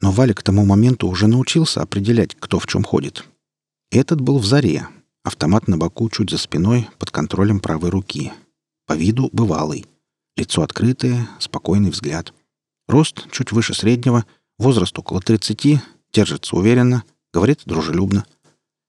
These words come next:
К аномалии подошел без маски, значит, бродяга опытный.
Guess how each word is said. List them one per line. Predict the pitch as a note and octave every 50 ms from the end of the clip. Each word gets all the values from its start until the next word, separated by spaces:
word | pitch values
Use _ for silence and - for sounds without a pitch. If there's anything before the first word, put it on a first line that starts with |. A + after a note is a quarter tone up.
| _ _ _ _ _ _ _ _ -
К | -
аномалии | G#2 F#2+ G#2 B2+ E3 F3+ F3 C3
подошел | - - - A#2+ - - C#3+ C#3+
без | C#3+ C#3 C#3 A2+
маски, | G#2 G2 F#2+ F2 - - - G2+ E2+ D#2 - - - -
значит, | - E2 F2 G#2 A#2 - - -
бродяга | G2 - - E2+ G2 A2+ A2 A2+ G#2
опытный. | F2 F#2+ G2+ G2 - F#2 - - - - -